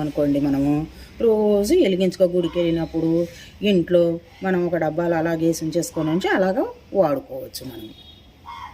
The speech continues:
రెండు దీపాలు పెట్టుకోవాలండి. ఇదిగో చూడండి ఇలాగా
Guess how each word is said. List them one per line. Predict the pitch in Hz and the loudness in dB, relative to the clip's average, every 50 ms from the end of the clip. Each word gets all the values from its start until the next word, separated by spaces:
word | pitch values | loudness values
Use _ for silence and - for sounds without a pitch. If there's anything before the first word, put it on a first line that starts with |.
| - - - - - - - - - - - - - - - - - - - - - - - - - - - - - - - - - - - - - - - - - - - - - - - - - - - - - - - - - - 190 | -20 -20 -20 -20 -20 -20 -20 -20 -20 -20 -20 -20 -18 -16 -16 -16 -16 -18 -20 -20 -20 -20 -20 -20 -20 -20 -20 -20 -20 -20 -20 -20 -20 -20 -20 -20 -20 -20 -20 -20 -20 -20 -20 -20 -20 -20 -20 -20 -20 -20 -20 -20 -20 -20 -20 -14 -4 2 2
రెండు | 196 190 175 165 160 | 4 4 4 2 2
దీపాలు | 165 165 160 - 160 160 160 151 | 0 -2 0 0 -2 -2 -2 -4
పెట్టుకోవాలండి. | 127 - - - 131 131 - 107 117 113 104 110 110 - - - - - - - - - - - - - - - - - - - - - - - - - - - - - - - - - - - | -8 -10 -10 -12 -12 -12 -10 -10 -12 -14 -14 -16 -18 -20 -20 -20 -20 -20 -20 -20 -20 -20 -20 -20 -20 -20 -20 -20 -20 -20 -20 -20 -20 -20 -20 -20 -20 -20 -20 -20 -20 -20 -18 -18 -12 -4 0 0
ఇదిగో | 165 131 120 123 110 - | 0 0 -2 -8 -12 -10
చూడండి | - 113 107 92 90 - - - | -10 -10 -10 -10 -10 -10 -10 -10
ఇలాగా | 123 113 - - | -10 -10 -12 -14